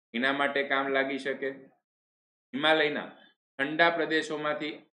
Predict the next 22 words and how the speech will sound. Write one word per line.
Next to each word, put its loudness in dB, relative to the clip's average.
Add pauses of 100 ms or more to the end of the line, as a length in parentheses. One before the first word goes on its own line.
મળતું -2
દેવદાર, 2 (920)
ચીડના 2
લાકડામાંથી 2 (320)
રમતગમતના 0
મુખ્ય -4
સાધનો -2
જે 0
છે, -2
એ 0
આપણે 2
બનાવી 0
શકીએ. -6 (440)
પછી 0
ચા 6 (260)
અને -2
દવાના 0
પેકિંગની -4
પેટીઓ 0
બનાવવા 0
માટે -4
પણ -2